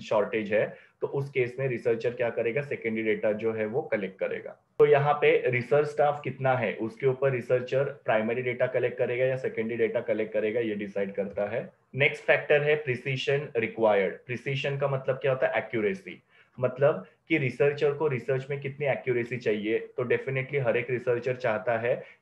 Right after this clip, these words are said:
कि उसके research का data जो है वो एक्यूरेट हो।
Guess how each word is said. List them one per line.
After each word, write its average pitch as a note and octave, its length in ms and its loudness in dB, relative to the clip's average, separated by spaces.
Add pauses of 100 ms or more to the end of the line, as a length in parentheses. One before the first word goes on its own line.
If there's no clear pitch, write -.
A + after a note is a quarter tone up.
कि C#3 60 -4
उसके A#2+ 280 -2
research A#2+ 400 0
का B2+ 160 2
data A2 360 0
जो A#2 180 -4
है C3 100 0
वो C3+ 60 2
एक्यूरेट G#2+ 640 0
हो। - 240 -6